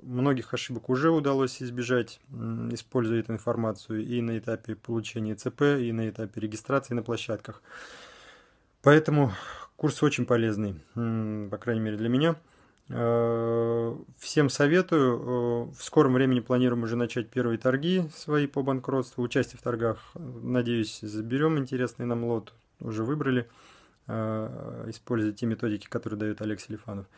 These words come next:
Э, всем советую использовать, э, курс Олега, потому что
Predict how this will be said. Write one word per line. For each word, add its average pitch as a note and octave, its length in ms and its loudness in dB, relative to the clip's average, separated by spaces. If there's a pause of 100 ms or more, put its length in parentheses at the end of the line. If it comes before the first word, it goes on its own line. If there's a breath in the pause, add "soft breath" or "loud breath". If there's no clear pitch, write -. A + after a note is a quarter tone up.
(500 loud breath)
Э, A2 1160 -2 (520)
всем E3 300 2
советую B2 680 2 (300)
использовать, A#2+ 760 0 (200)
э, A#2 400 -4
курс D#3+ 280 0
Олега, A#2+ 260 2
потому C3 320 -2
что A#2 460 0